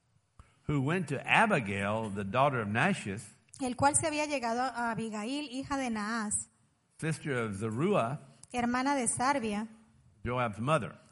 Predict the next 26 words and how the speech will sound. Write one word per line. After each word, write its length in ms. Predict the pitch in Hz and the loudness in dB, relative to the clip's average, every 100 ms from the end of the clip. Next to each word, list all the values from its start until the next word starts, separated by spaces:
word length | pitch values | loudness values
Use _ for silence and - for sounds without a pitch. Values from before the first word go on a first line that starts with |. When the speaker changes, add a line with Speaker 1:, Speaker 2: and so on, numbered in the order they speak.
| - | -8
Speaker 2:
madre 420 | 226 226 214 220 | -2 0 0 -2
de 100 | 220 | -4
Joab. 460 | 226 233 240 214 220 - - | -2 0 0 -2 -12 -18 -8
Speaker 1:
It 100 | 107 | -4
says, 200 | 120 104 | -2 -2
"And 180 | 101 117 | -4 -2
Israel 380 | 160 175 190 139 | -2 0 0 0
and 100 | 113 | 0
Absalom 460 | 156 156 131 117 110 | 0 0 -4 -6 -8
camped 400 | - 175 180 160 | -4 -2 -2 -4
in 120 | 123 | -6
the 80 | 120 | -4
land 380 | 117 127 131 127 | -2 -2 -2 -2
of 160 | 101 104 | -4 -4
Gilead." 480 | 139 120 85 85 - - - 240 | -2 -2 -4 -8 -14 -20 -14 -8
Speaker 2:
Dice, 180 | 240 - | -6 -4
"Y 100 | 254 | -4
acampó 500 | 254 240 233 269 285 | -2 -2 0 2 2
Israel 400 | 320 294 247 247 | 2 0 0 -2
con 140 | - | -2
Absalón 460 | 269 262 240 226 247 | 0 0 -2 -2 -2
en 100 | 262 | -2
la 80 | 233 | -2
tierra 300 | - 233 240 | -2 -2 -2
de 100 | 240 | -2
Galaad." 500 | 220 208 202 220 202 | -4 -4 -4 -2 -4